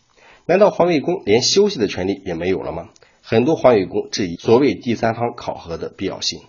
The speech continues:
记者联系了济南市市中区环卫局询问此事，工作人员告诉记者，引入第三方考核是一种尝试，目的是为了提高辖区环卫水平。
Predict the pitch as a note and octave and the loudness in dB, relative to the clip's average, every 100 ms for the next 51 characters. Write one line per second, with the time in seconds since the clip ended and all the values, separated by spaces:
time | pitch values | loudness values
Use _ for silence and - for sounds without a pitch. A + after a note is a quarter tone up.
0 | _ _ _ - G3+ D#3+ D3 D3 E3 A2 | _ _ _ -2 2 6 6 4 0 -4
1 | - G#2 G2+ B2 - D#3 C#3+ C#3+ D3 - | -4 -2 0 0 0 -2 -2 0 0 -2
2 | E3+ G#2+ A#2 F#2 G2 G2 - F#2 E2+ - | -4 0 0 -2 -6 -10 -8 -6 -6 -8
3 | F2 F2 - _ _ - D#3 D#3 G2 F2+ | -10 -10 -12 _ _ -4 0 2 2 0
4 | E2+ - F2+ F#2 F#2+ F2+ - _ _ _ | -4 -6 -8 -8 -12 -12 -16 _ _ _
5 | A#2 C3 F3 E3+ D3 D3+ D#3+ D#3+ - - | 0 0 0 -4 -4 -2 -2 -2 -6 -8
6 | G2 - - F#2+ C#2+ - - F#2 - C3+ | -8 -6 -4 -6 -6 -10 -8 -6 -4 -6
7 | - _ _ - G#3+ D#3 C3+ A#2 G2+ D#2 | -8 _ _ 2 4 4 4 4 2 0
8 | - A2 G#2+ - - F#2+ G2+ A2 F2+ F#2 | -8 0 0 0 -4 -4 -4 -6 -6 -6
9 | F2+ E2+ - - F2 | -6 -6 -12 -16 -18